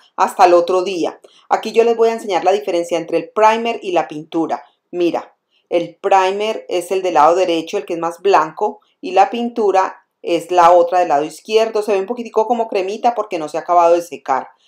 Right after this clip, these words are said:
pero, eh, sí hay una gran diferencia y sí ayuda mucho poner el primer. Este no es de terminación así brillante,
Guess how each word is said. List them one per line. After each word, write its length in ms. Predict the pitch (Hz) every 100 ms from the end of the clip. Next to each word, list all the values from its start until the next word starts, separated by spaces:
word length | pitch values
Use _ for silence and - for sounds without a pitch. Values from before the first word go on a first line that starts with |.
| _ _ -
pero, 640 | 208 214 220 233 233 _ -
eh, 260 | 185 175
sí 320 | 170 - 190
hay 160 | 185 196
una 160 | 196 185
gran 260 | 185 190
diferencia 680 | 196 196 170 202 240 240 190
y 120 | 202 175
sí 240 | - 196
ayuda 340 | 196 208 202 202
mucho 380 | 220 226 226
poner 260 | - 170 139
el 160 | 160 -
primer. 520 | 175 151 139 - _ _ _ _ _ -
Este 320 | 214 220 269
no 240 | 247 247
es 160 | 254 254
de 100 | 247
terminación 760 | 233 196 180 170 170 - 175 185
así 200 | 202 214
brillante, 840 | 214 185 226 208 214 - 370